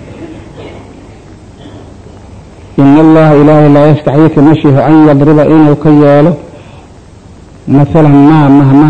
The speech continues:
تيك بعوضة بعوضة إنه كياله وبعوضة مفعول في اللبات كدك أن مفعول كهراء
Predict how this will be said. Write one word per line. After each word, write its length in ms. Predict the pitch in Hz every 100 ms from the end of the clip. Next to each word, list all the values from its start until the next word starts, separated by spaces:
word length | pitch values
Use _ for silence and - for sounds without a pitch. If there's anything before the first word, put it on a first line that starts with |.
| 143
تيك 220 | 151 147 151 131 - - -
بعوضة 520 | 123 127 160 143 135 127
بعوضة 400 | 127 131 139 151
إنه 160 | 143 135
كياله 520 | 151 139 139 147 151 - - - - -
وبعوضة 440 | 135 139 135 151
مفعول 380 | 165 143 - 156
في 80 | 139
اللبات 300 | 139 131 127 180
كدك 240 | 160 160 - - - - 143
أن 60 |
مفعول 380 | 156 156 - 175
كهراء 400 | 156 160 151 165